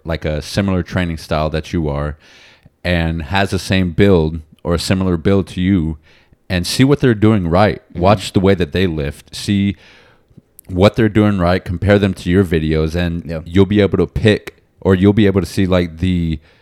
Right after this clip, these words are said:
Speaker 1: uh, differences, because the person that you're looking up to is probably better at whatever you're doing if you're using them as a reference.
Speaker 2: Yeah.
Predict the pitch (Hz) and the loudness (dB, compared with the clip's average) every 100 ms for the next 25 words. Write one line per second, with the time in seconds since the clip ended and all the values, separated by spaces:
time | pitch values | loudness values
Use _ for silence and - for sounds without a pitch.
0 | _ _ _ _ _ - 87 82 78 76 | _ _ _ _ _ -2 0 2 0 2
1 | 120 - 95 - 90 82 - 104 98 107 | 2 2 -2 -2 -4 -4 0 0 2 0
2 | 143 147 147 131 - 113 117 107 95 123 | 0 0 0 -2 2 2 2 2 2 2
3 | - 92 82 82 - _ _ _ _ - | 0 0 0 0 -6 _ _ _ _ -2
4 | 98 - - 117 120 117 110 104 104 82 | -2 -2 -4 2 4 4 2 2 0 0
5 | 101 101 85 76 73 - _ 92 82 - | 0 0 0 -4 -6 -14 _ -2 -2 -4
6 | - 85 90 92 92 90 85 76 85 67 | -10 -2 2 2 2 0 0 0 0 -2
7 | 64 - _ _ - 107 101 - - _ | -10 -18 _ _ 0 2 0 -6 -20 _
8 | - 92 90 90 90 85 80 76 76 71 | -2 0 0 -2 -4 -4 -4 -6 -4 -6
9 | - - - - - 80 | -8 -16 -18 -20 -12 -12